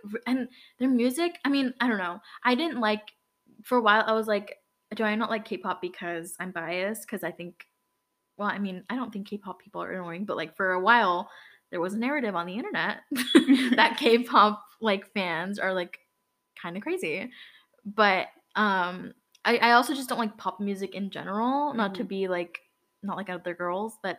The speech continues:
Speaker 1: I just don't.
Speaker 2: She says that she's obsessed with Harry Styles. <laughs>
Speaker 1: Harry Styles is not pop music. He is classic <laughs> rock.
Speaker 2: <laughs>
Speaker 1: Some, some old man listening to this is, like,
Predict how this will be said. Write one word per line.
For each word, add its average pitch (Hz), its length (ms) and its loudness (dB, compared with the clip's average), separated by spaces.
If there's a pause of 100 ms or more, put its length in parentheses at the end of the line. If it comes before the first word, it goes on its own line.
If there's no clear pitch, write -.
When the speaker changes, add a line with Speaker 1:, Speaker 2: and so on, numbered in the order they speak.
Speaker 1:
I 185 60 -10
just 170 160 -16
don't. 190 260 -6 (500)
Speaker 2:
She - 180 -8
says - 220 -10
that 165 120 -6
she's 175 300 -10
obsessed - 400 -10
with 156 100 -12
Harry - 220 -8
Styles. 156 680 -4
<laughs> - 60 -6
Speaker 1:
Harry 392 300 10
Styles 554 300 10 (240)
is 233 40 -4
not 233 360 10
pop 214 320 10
music. 196 400 2
He 311 220 2
is 320 180 4
classic 214 720 6
<laughs> - 540 0
rock. - 120 6 (280)
Speaker 2:
<laughs> 403 280 4
Speaker 1:
Some, 254 240 10 (360)
some - 120 10
old 233 240 6
man 202 180 -2
listening 214 340 -6
to 240 40 -8
this 214 240 -2
is, 196 100 -12
like, 165 240 -4